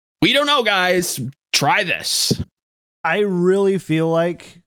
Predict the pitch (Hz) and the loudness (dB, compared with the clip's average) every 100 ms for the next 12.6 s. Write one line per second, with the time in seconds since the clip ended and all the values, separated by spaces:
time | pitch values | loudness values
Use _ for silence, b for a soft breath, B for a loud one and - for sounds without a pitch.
0 | _ _ _ _ _ _ - 160 139 - | _ _ _ _ _ _ -8 -6 -6 -6
1 | 151 - - 147 135 127 - 160 151 147 | -6 -6 -8 -6 -4 -6 -12 -8 -6 -4
2 | 147 135 - _ _ 170 185 196 - 185 | -6 -8 -14 _ _ -2 0 -2 -4 -2
3 | 160 151 147 127 143 127 - 127 117 113 | 0 0 -2 -4 -4 -6 -6 -6 -6 -12
4 | 107 - _ _ _ _ _ _ _ _ | -14 -18 _ _ _ _ _ _ _ _
5 | 165 151 151 151 143 143 135 120 127 120 | -6 -4 -4 -4 -4 -4 -6 -8 -8 -8
6 | 120 117 123 113 110 135 135 127 170 143 | -10 -10 -10 -10 -10 -8 -8 -6 -4 -4
7 | 110 131 123 131 123 - 131 120 - _ | -4 -6 -6 -8 -10 -10 -8 -8 -10 _
8 | _ _ _ _ _ _ _ _ 165 175 | _ _ _ _ _ _ _ _ -4 -2
9 | 170 170 - 151 156 143 127 120 120 131 | 0 0 -2 -4 -2 -4 -6 -10 -6 -6
10 | 123 120 117 110 107 120 _ _ _ _ | -6 -8 -12 -12 -16 -20 _ _ _ _
11 | _ _ _ _ - 135 131 147 139 135 | _ _ _ _ -12 -8 -4 -4 -4 -6
12 | 135 127 120 120 113 | -6 -8 -10 -10 -12